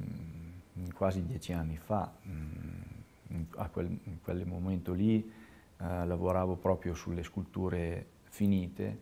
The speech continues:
che venivano poi spaccate, svuotate e ricomposte. Quindi lì c'era un, un'idea di, mh,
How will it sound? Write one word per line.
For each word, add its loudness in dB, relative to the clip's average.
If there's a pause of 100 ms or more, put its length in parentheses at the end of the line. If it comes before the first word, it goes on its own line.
(100)
che -4
venivano 0
poi -2 (200)
spaccate, 2
svuotate 0 (320)
e 2
ricomposte. 0
Quindi 4
lì 4 (340)
c'era 2
un, 0
un'idea 4
di, 0
mh, 0